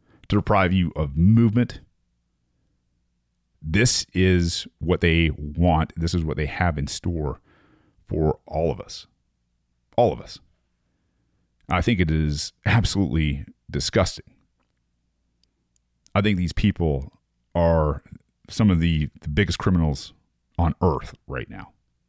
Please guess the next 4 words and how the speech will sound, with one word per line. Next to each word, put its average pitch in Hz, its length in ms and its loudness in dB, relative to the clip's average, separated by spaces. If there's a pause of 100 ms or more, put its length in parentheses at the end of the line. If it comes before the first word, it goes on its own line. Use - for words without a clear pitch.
(800)
Literally. 117 640 2 (1500)
When 90 200 4
you 123 160 6
look 110 440 0